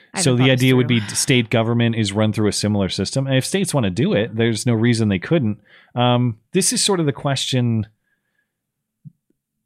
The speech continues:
Speaker 2: The more you, decentralized power is always a good thing to a certain point, I suppose. Like,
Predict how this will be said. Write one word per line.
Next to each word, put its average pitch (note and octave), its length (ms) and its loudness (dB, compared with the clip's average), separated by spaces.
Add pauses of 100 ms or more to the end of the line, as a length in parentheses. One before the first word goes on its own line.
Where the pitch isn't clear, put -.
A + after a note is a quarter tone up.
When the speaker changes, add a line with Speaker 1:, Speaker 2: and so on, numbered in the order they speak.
(120)
Speaker 2:
The A#2 160 0
more E3 220 4
you, C#3 400 2
decentralized C#3 840 0
power B2 460 2
is G2 300 -2
always A2 400 0
a F#2+ 40 -2
good F#2 240 -2
thing F#2+ 440 -2 (640)
to A2+ 180 0
a G2 60 -2
certain G2+ 420 -4
point, D2+ 260 -8
I D2 80 -8
suppose. D#2+ 460 -8
Like, E3+ 200 -6